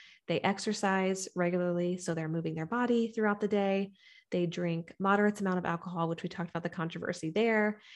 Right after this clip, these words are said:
And then they also get enough sleep, and they get a good night's sleep. And then they have that sense of community and sense of purpose, which again ties them all together. And by incorporating some of these behaviors into your lifestyle, it, like we said, may be possible for you to add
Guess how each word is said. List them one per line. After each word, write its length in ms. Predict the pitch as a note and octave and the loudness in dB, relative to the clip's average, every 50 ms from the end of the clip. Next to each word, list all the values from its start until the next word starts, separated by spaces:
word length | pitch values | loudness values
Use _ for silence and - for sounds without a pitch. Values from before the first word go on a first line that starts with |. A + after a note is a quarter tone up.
| - - - - | -20 -14 -6 -4
And 80 | F#3 F3+ | 0 2
then 80 | F3 | 4
they 100 | F3 E3+ | 4 4
also 400 | - F3 F3+ F#3 - G3+ G3 F#3+ | 4 2 0 2 2 2 2 2
get 340 | F#3 F#3+ F3 E3+ E3 E3 - _ _ - - | 2 0 0 0 -2 -2 -6 _ _ -8 -4
enough 260 | F3+ F3 D#3+ D#3 - | -2 -2 -2 -2 -4
sleep, 360 | - - - C#3+ C#3+ D3 D#3 | -8 -12 -10 -8 -6 -6 -4
and 100 | - D#3+ | -4 -4
they 60 | D#3+ | -4
get 120 | D#3 D#3 D3+ | -4 -4 -6
a 40 | |
good 220 | D#3 - - A3 G#3+ | 0 4 6 6 6
night's 320 | G3+ F3 C3 - - - | 6 2 0 -2 -8 -10
sleep. 340 | - - D#3 D3 D3 D#3 - - | -8 -6 -6 -4 -6 -8 -8 -6
And 80 | E3+ E3+ | -6 -4
then 80 | E3 | -4
they 120 | D#3+ D#3+ D#3+ | -2 -4 -4
have 300 | - - E3 D#3+ D#3 E3 | -4 -4 -4 -4 -4 -4
that 220 | E3 D#3+ - - | -6 -6 -6 -6
sense 300 | - - D#3 D3+ D#3 - | -8 -8 -8 -8 -8 -8
of 120 | D#3+ - - | -10 -12 -12
community 540 | - - E3 E3 D#3+ D#3+ D#3+ D#3 E3 D#3+ | -12 -8 -6 -4 -4 -4 -4 -4 -4 -4
and 160 | E3+ E3 E3 - | -4 -4 -6 -8
sense 200 | - - E3+ - | -10 -10 -10 -10
of 120 | - - - - | -12 -12 -14 -16
purpose, 680 | - - - - - - - - - - - - - _ _ - - - - | -12 -12 -12 -10 -8 -8 -8 -8 -8 -8 -10 -12 -12 _ _ -20 -20 -12 -8
which 160 | F3 E3+ - | -8 -6 -6
again 240 | E3+ E3 D3 - E3+ | -6 -6 -8 -8 -8
ties 300 | - - - E3+ E3+ - | -8 -6 -6 -6 -6 -6
them 140 | - - - | -8 -10 -10
all 100 | - - | -12 -14
together. 520 | - - - - - - D2 - F#3 - _ _ _ _ _ _ _ - - - - - - - - - | -12 -10 -8 -6 -4 -4 -4 -6 -8 -12 _ _ _ _ _ _ _ -20 -20 -20 -20 -20 -20 -10 -2 0
And 300 | F#3+ F#3 F#3 E3+ F3 - | 2 4 4 2 2 4
by 120 | G#3 F#3+ | 4 4
incorporating 500 | F3+ F3+ F3+ - G#3+ G#3+ A#3 A3+ A3 F#3+ | 4 4 4 4 4 4 6 4 4 4
some 160 | F#3+ - F3 F3 | 4 2 0 0
of 60 | E3+ | 0
these 260 | E3+ E3 E3+ E3 - | 0 0 -2 -2 -4
behaviors 580 | - E3+ E3 E3+ D#3+ D#3+ F3 F3 E3+ E3+ E3 - | -6 -4 -2 -2 -2 -2 -2 -2 -4 -4 -4 -4
into 300 | - E3 E3 - - E3+ | -6 -6 -6 -6 -6 -4
your 400 | E3 E3 D#3+ E3 A3 D4 E4+ D4 | -4 -4 -4 -2 0 0 2 2
lifestyle, 840 | A3 E3 D#3 E3 - - F3 E3 D#3+ D#3 D#3 D#3+ D#3+ D#3+ E3 - _ _ - _ _ _ _ _ - | 2 2 0 -2 -4 -4 -2 -2 -2 -2 -2 -2 -4 -4 -6 -8 _ _ -20 _ _ _ _ _ -8
it, 280 | - F#3+ G3+ - - - | -4 -2 -2 -2 -2 -2
like 160 | G#3 G#3 G#3 | -2 -2 -2
we 60 | A3+ | -2
said, 220 | G#3+ - D#4+ D4+ G3+ | -2 -2 -2 -2 -2
may 120 | E3 D#3 | -4 -4
be 120 | E3+ F3 | -4 -6
possible 400 | F3 - - G3+ G3 - - A3+ | -6 -6 -8 -8 -8 -6 -8 -8
for 140 | A3 - B3+ | -6 -4 -2
you 180 | B3+ C#4+ F4 F4+ | 0 0 0 0
to 160 | - - - | -2 -4 -8
add 280 | D3 C#3 C3 C#3 F#3+ | -8 -8 -8 -8 -8